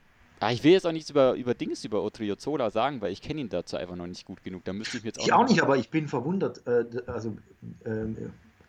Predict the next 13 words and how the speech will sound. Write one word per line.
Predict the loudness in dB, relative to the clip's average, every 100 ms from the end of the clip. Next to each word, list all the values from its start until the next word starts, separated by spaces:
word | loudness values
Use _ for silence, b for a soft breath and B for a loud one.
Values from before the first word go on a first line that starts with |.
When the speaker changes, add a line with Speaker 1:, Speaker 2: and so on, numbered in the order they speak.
| _ _ _ _ _ _ -18 -16 -4
Speaker 2:
mir | -2
scheint | 0 0 2 2
da |
rein | 2 2 2
namentlich | 4 2 2 2 0 -2 -4
eine | 0
Lücke | 2 2 0 -2
zu | -6 -8
klaffen | -4 -4 -4 -6
zwischen | -6 -8 -6
Anspruch | -4 -4 -4 -4 -4 -4 -8 -16 -10
und | -8 -6 -8
Transfer. | -4 -4 -4 -4 -2 -4